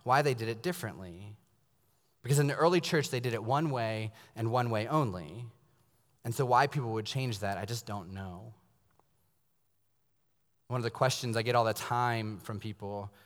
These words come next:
uh, when we talk about baptism or even when we celebrate it, people ask me, "My parents had me sprinkled when I was a baby. Should I be immersed?"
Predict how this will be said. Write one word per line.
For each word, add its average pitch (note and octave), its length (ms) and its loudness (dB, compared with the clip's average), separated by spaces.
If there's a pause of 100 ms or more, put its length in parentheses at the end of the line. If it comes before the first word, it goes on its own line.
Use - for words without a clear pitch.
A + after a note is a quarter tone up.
(140)
uh, G#2+ 140 -6
when G#2+ 100 -2
we G#2 80 -4
talk A#2 260 2
about A2+ 200 2
baptism G#2+ 480 0
or G#2 60 -4
even G#2+ 160 -2
when G#2 80 -4
we G2+ 80 -6
celebrate F#2+ 520 -6
it, A2+ 220 -8 (920)
people A#2+ 180 -4
ask C3 260 6
me, A2+ 220 0
"My A2 140 2
parents C3 340 -4
had C3 140 0
me A#2 80 0
sprinkled A2+ 440 -2
when G#2 120 -2
I G2+ 80 0
was F#2+ 100 -4
a G2+ 40 -10
baby. A2+ 320 -2
Should G#2+ 200 -4
I G#2 80 -2
be G2 140 -6
immersed?" G#2+ 800 -8